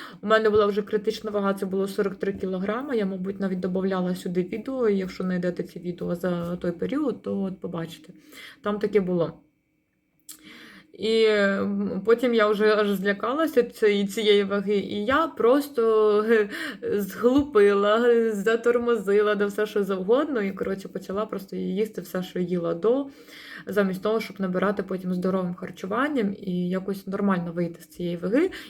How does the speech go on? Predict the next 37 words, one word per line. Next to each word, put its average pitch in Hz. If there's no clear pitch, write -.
і 196
зійти 196
з 190
цього 196
схуднення. 170
А -
я 247
зробила, 214
як, 196
мабуть, 196
коли 202
люди 190
бояться 196
чогось, 220
лякаються 214
і 202
роблять, 202
робить 196
більшинство. 190
Тобто, 180
і, -
тобто 233
дуже 233
бистро 196
в 190
мене 185
за 185
три-чотири, 196
мабуть, 180
п'ять 185
місяців, 226
дуже 190
бистро 247
в 214
мене 196
повернулися 190
всі, 180